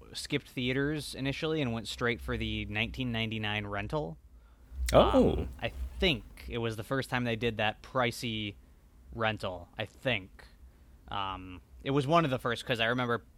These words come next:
Speaker 1: I just remember people I know were, every-, at least on, like, you know, people I know in real life,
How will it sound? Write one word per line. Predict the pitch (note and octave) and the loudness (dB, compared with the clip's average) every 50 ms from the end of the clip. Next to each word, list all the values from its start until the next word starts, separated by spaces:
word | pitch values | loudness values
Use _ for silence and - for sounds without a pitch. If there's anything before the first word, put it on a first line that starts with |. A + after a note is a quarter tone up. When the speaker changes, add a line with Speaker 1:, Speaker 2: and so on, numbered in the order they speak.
| - - | -8 2
Speaker 1:
I | B2+ B2 A#2 | 4 4 4
just | G#2+ - - | 4 2 2
remember | C3 A#2 G#2+ A2 | 2 2 2 0
people | - - C#3 A#2+ - A#2 | 0 0 2 2 4 6
I | A#2 A2+ | 6 6
know | A2+ A2+ G#2+ G#2+ G#2+ | 6 4 4 4 4
were, | G#2 G2+ G2 F#2+ - - - - - - - - - - | 2 0 -2 -4 -8 -12 -20 -20 -20 -20 -20 -20 -8 0
every-, | - C#3 D3+ E3+ D3 C#3+ | 2 4 4 4 4 4
at | C3 C#3 | 4 4
least | D3+ D#3 C#3+ - - | 4 4 2 2 2
on, | C#3+ B2 A#2+ A#2+ | 2 2 2 0
like, | A#2 A2 A2 G#2 G2+ - - - | -2 -2 -4 -4 -4 -8 -12 -10
you | A#2 A2+ | -8 -6
know, | G#2+ G2+ G2 G2+ - - - | -6 -6 -8 -10 -14 -12 -8
people | C#3 C#3 - B2+ | -8 -4 -2 0
I | A#2 A2+ | 0 0
know | A#2 A2+ A2 | 0 -2 -4
in | G#2 G2+ | -6 -6
real | G#2 A2 A2+ A#2 A2+ A#2 | -4 -2 -2 -2 0 0
life, | A#2 A#2 A#2+ A#2+ A2+ - | 2 2 2 2 0 -4